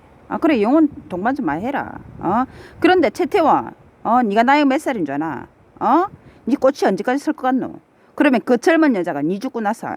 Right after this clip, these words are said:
엥가이 혼자, 어, 그 재산 가지고 혼자서 잘도 수술하면서 니를 지키고 네 아들 키우면서 잘도 외롭고 고상하게, 어?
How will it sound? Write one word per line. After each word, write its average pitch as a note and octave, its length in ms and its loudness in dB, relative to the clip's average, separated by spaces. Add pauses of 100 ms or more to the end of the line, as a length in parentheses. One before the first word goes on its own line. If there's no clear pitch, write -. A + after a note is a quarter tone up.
엥가이 C#4+ 320 4
혼자, B3 440 0 (260)
어, F#3 200 0
그 A#3+ 140 0
재산 C4+ 340 2
가지고 D#3 240 -4 (100)
혼자서 A3 680 -2 (320)
잘도 A3+ 400 2
수술하면서 G3 680 -4
니를 D#3+ 380 -2
지키고 - 460 -12
네 D3+ 220 0
아들 F3+ 240 -2
키우면서 - 480 -8 (380)
잘도 A#3+ 340 0
외롭고 F#3 400 -2
고상하게, D#3 500 -10 (320)
어? G#3+ 260 -4